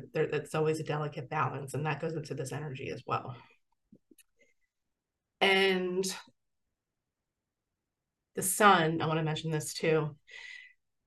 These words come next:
The sun is said to be, quote unquote, exalted in the sign of Aries. So whenever we have a planet opposite a sign that it rules or opposite a sign of its exaltation, it's said to be,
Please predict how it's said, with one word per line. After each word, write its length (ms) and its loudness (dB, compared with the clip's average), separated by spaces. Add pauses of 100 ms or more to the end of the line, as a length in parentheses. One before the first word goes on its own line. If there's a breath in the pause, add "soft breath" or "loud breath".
The 100 0
sun 300 4
is 120 2
said 220 2
to 80 0
be, 480 0
quote 240 2
unquote, 380 0
exalted 720 0
in 120 -2
the 80 0
sign 280 -2
of 120 -4
Aries. 600 0 (380)
So 160 -4
whenever 260 0
we 120 -2
have 180 -2
a 40 0
planet 460 0
opposite 640 2
a 60 -4
sign 340 2
that 100 0
it 80 0
rules 560 -2
or 340 -2
opposite 440 0
a 60 0
sign 300 -2
of 120 -4
its 240 -8
exaltation, 880 -2 (460 loud breath)
it's 220 -2
said 220 -2
to 60 -6
be, 520 0